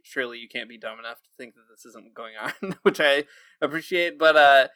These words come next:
also, there's this great insight that I think only a liberation theologian could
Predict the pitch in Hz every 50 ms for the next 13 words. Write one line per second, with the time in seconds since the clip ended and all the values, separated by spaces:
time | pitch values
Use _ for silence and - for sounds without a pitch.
0 | _ _ _ _ _ _ - - 226 - 240 226 208 202 190 175 180 180 165 160
1 | 160 170 170 165 - - 190 196 190 160 165 160 - - 160 143 139 147 135 131
2 | - - 139 - - 226 220 - - 165 170 170 170 160 151 151 147 135 139 139
3 | 139 139 - 143 131 135 131 123 120 123 127 127 131 123 113 - 117